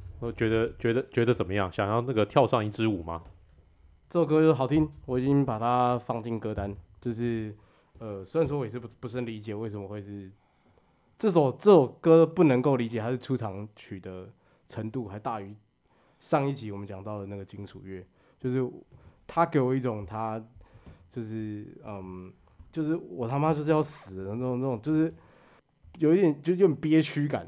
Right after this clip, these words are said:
Speaker 2: 不知道为什么，就是给我这种感觉。然后，然后他的那个M V是在讲他跟他兄弟的，的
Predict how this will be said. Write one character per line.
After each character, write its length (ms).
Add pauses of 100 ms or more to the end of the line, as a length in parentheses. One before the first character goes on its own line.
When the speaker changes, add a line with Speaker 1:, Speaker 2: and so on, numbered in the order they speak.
Speaker 2:
不 60
知 20
道 80
为 80
什 60
么， 200
就 120
是 80
给 120
我 100
这 80
种 100
感 160
觉。 220
然 120
后， 320
然 120
后 160
他 160
的 100
那 120
个 80
M 260
V 180
是 120
在 180
讲 220
他 120
跟 160
他 160
兄 220
弟 160
的， 100 (300)
的 180